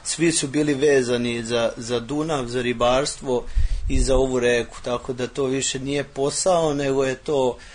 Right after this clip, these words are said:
nešto više od toga, to je bukvalno u genima, u krvi i to je to. Ovaj, što se tiče o, ribe, pa ovde kod nas, znači, hvata se sva riba koja,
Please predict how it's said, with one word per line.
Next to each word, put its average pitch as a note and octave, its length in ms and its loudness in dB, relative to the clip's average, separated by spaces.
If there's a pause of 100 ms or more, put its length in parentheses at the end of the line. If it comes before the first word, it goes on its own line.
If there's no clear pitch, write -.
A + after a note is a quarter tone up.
(220)
nešto C#3+ 320 -4
više C#3 380 0
od A#2+ 100 -2
toga, B2 360 0
to C3+ 180 -6
je B2 100 -2
bukvalno B2 680 -4 (120)
u C3+ 140 -8
genima, C3 720 0
u B2+ 160 -6
krvi C3+ 680 2
i B2+ 40 -4
to B2+ 220 -4
je A2+ 60 -2
to. G#2+ 320 -6 (640)
Ovaj, B2+ 600 0 (600)
što - 240 -4
se - 120 -6
tiče D#3+ 460 2
o, C#3 340 4
ribe, E3+ 560 0 (500)
pa G3 80 0
ovde F3 420 2
kod E3 200 -2
nas, E3+ 240 2
znači, E3+ 320 -2
hvata E3+ 380 0
se C#3 160 -6
sva E3+ 360 2
riba D3+ 320 2
koja, C#3 420 2